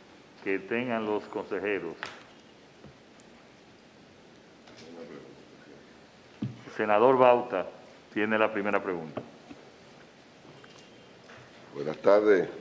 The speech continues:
Speaker 2: magistrado Ortega Polanco. Voy a atreverme a cursar una pregunta que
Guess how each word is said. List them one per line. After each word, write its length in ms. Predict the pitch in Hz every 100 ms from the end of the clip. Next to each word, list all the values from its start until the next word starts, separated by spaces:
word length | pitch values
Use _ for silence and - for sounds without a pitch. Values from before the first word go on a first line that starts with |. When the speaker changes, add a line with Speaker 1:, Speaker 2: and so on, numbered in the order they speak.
| - - 71
Speaker 2:
magistrado 600 | 78 78 - 95 92 82 - - - - - -
Ortega 420 | 67 73 85 87 90
Polanco. 540 | 85 85 90 85 - - - - - - - - - - - - - - - 104 82
Voy 220 | 90 104 110
a 420 | 110 104 90 76 78 - - - - - - - - - - - - - - - - - 80
atreverme 540 | 82 82 87 95 101
a 20 |
cursar 320 | 87 87 98
una 260 | 95 98 95
pregunta 540 | 92 90 98 90 85
que 220 | 76 80